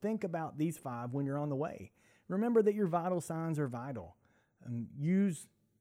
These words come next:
hypotension, use tachycardia, um, use these to your advantage. Stratify based on age and sex, right? It's highly unlikely that a twenty-one-year-old male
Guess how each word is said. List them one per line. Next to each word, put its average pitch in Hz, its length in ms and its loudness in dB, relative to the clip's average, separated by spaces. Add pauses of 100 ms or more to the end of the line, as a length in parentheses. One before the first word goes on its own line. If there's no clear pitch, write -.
(180)
hypotension, 147 640 -2
use 160 300 0
tachycardia, 120 840 -6 (420)
um, 110 340 -6
use 160 320 0
these 165 280 -2
to - 120 -6
your 139 140 0
advantage. 110 580 -8
Stratify 175 640 -2
based 165 260 0
on 165 140 -2
age 160 220 -2
and 160 120 -2
sex, - 460 -6
right? 135 260 -2
It's 139 140 -2
highly 180 380 0
unlikely 165 540 0
that 123 120 -4
a 113 40 -6
twenty-one-year-old 151 920 2
male 131 400 -2